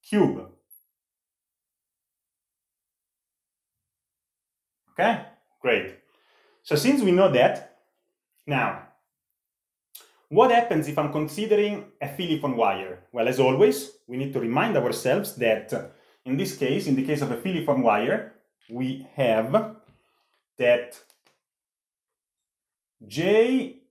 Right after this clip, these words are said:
is actually equal to J times T, D R prime cube, which is D V, is equal D A times D L, like this D L here and this D A.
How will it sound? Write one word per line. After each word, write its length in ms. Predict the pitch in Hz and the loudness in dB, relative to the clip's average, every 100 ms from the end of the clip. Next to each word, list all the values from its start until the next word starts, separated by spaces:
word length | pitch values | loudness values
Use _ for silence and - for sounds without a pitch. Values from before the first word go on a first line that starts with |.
| - | -12
is 240 | 139 135 | -8 -4
actually 380 | 127 131 - 131 | -2 -4 -4 -4
equal 340 | 135 135 120 117 | -4 -4 -6 -6
to 140 | 117 | -10
J 580 | 110 135 139 135 135 - _ _ _ - | -4 0 0 0 -4 -10 _ _ _ -8
times 340 | 120 113 107 - | -4 -4 -8 -12
T, 460 | 170 214 262 - _ _ _ _ _ _ - - _ _ _ - _ _ _ - | -6 -4 -4 -10 _ _ _ _ _ _ -20 -20 _ _ _ -20 _ _ _ -12
D 500 | 165 202 202 - - | -4 -2 -2 -6 -8
R 600 | 143 151 143 139 131 - - - _ _ _ _ _ _ _ _ | -4 0 2 0 -2 -6 -14 -20 _ _ _ _ _ _ _ _
prime 420 | 139 143 135 131 | 0 0 0 -2
cube, 560 | - 151 143 135 107 104 104 - _ | -4 -6 -2 -2 -2 -8 -10 -14 _
which 320 | 117 113 113 131 | -12 -10 -8 -6
is 180 | 117 | -6
D 260 | 107 131 127 | -4 -2 -2
V, 480 | 123 120 104 104 _ _ - | -2 -4 -6 -8 _ _ -16
is 300 | 113 110 - | -14 -14 -10
equal 640 | 123 117 - 113 110 - - _ - | -10 -10 0 0 2 -4 -12 _ -14
D 300 | 120 131 131 | -10 -10 -10
A 640 | 123 120 113 107 104 _ - | -8 -4 -4 -4 -8 _ -6
times 440 | 117 113 104 98 | -4 -4 -6 -10
D 240 | 101 107 | -8 0
L, 340 | 113 151 254 262 - _ _ _ | 2 2 -2 -6 -14 _ _ _
like 160 | - - | -20 -16
this 120 | 101 | -14
D 140 | 104 107 | -8 -8
L 60 | |
here 240 | 110 233 131 | -4 0 0
and 100 | 110 | -2
this 120 | - | -8
D 200 | 113 127 | -2 2
A. 300 | 233 269 | 2 0